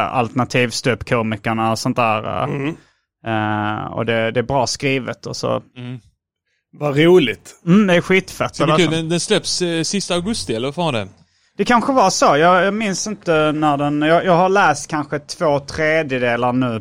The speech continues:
Speaker 1: på, mm, P D F.
Speaker 3: Ja.
Speaker 1: Men det, det är liksom en page turner.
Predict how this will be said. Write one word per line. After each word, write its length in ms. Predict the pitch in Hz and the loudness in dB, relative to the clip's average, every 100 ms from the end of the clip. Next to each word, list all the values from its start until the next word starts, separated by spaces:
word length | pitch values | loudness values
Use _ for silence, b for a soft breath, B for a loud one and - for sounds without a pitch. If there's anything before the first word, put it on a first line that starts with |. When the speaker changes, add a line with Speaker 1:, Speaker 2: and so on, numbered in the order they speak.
| - | -4
Speaker 1:
på, 80 | 123 113 110 110 104 - _ _ 82 | -2 0 2 0 -2 -6 _ _ -20
mm, 240 | - - - | -16 -14 -4
P 120 | 135 | 0
D 60 | 143 | 0
F. 140 | 101 - - b b | -2 -10 -20 b b
Speaker 3:
Ja. 100 | 127 | -4
Speaker 1:
Men 60 | 139 | 0
det, 340 | 151 143 139 | 2 4 2
det 120 | 143 | 2
är 160 | 147 135 | 2 2
liksom 260 | 135 - 139 | 0 0 0
en 80 | - | 2
page 420 | 196 170 117 - | 2 2 0 -4
turner. 540 | - 131 113 101 110 | -4 -2 -2 -4 -8